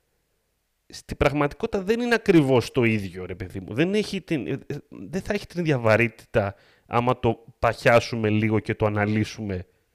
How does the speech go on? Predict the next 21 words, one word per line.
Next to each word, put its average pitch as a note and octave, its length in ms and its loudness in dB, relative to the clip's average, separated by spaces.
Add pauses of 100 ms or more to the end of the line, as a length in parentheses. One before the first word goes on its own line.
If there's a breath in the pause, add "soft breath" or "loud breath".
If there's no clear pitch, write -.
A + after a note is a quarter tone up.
(400)
πιο A#2 340 2
εξονυχιστικά, A2 720 0
τέλος F#2 220 -8
πάντων. F#2 360 -10 (1000)
Θα D#3 160 0
είναι G#3+ 100 2
κάτι G#3+ 280 -2
διαφορετικό. D3 880 0 (1300 soft breath)
Θα C#3 180 6
ήθελα G3+ 240 2
να F#3 120 4
βγάλω E3 300 6
λίγο F3+ 160 4
το D3+ 100 0
παράγοντα, G#2+ 800 4 (1200)
ε, G#2+ 440 -6
να A2+ 160 -4
το B2 100 -2 (160)
πιάσουμε C#3 400 2
λίγο C#3+ 220 0
πιο, C#3+ 500 0